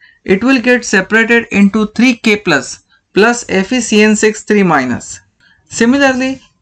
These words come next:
C O N H three six C L three, if it is added to water,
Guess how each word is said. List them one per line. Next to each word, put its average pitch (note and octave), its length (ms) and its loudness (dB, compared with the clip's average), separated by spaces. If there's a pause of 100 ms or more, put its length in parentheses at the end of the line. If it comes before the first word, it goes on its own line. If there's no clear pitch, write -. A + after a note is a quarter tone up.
(160)
C A#3 320 2
O C4 100 2
N G#3+ 200 2
H A3+ 160 -2
three A#3 180 0
six A3 300 -4
C G3+ 180 2
L G3+ 140 0
three, F#3+ 240 0 (100)
if G#3+ 180 0
it G#3 140 2
is G3+ 100 0
added F3+ 360 0
to G3+ 60 -6
water, E3 460 0